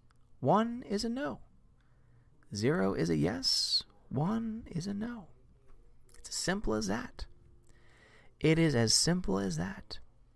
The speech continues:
Uh, what about Pie Coma, Odin's show in the morning? Now, we could work with that. I could do a Pie Coma show. That could be funny.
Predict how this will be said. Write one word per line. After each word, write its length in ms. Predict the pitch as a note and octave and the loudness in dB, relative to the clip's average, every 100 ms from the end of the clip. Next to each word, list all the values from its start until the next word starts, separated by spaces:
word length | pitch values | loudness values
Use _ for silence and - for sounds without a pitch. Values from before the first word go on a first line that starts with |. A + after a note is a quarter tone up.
| - - - - - - - - - - - - | -20 -20 -20 -20 -20 -20 -20 -20 -20 -20 -20 -6
Uh, 260 | - B2+ B2 | 4 8 10
what 180 | B2 E3+ | 10 10
about 240 | F3 F3 | 10 8
Pie 300 | - D3+ D3+ | 8 10 8
Coma, 440 | D3 C3+ B2 A2 G#2+ | 8 8 8 6 6
Odin's 420 | A2+ A2+ A2+ A2+ | 6 6 4 4
show 180 | - A2 | 4 4
in 80 | A2 | 2
the 60 | |
morning? 340 | G#2+ A2 G2 G2+ | 0 -2 -2 -2
Now, 160 | G#2+ | -2
we 200 | B2+ D#3+ | 0 2
could 160 | C4 G4+ | 12 12
work 180 | G4+ G#4 | 12 12
with 160 | D4 | 8
that. 260 | G2+ - - - | 4 0 -6 -8
I 120 | - | -6
could 120 | C#4+ | -2
do 120 | E4+ D#4+ | 0 0
a 40 | |
Pie 320 | - - F#2 | -2 -4 -4
Coma 320 | G#2 G#2+ G2+ | -4 -4 -4
show. 360 | G2 - - G#3+ - - - - - - - | -6 -4 -4 -6 -10 -20 -20 -20 -20 -20 -2
That 200 | - - | -2 0
could 100 | D#4+ | 2
be 100 | A3 | 4
funny. 420 | C3 - C#3+ G#3 | 2 -2 -8 -10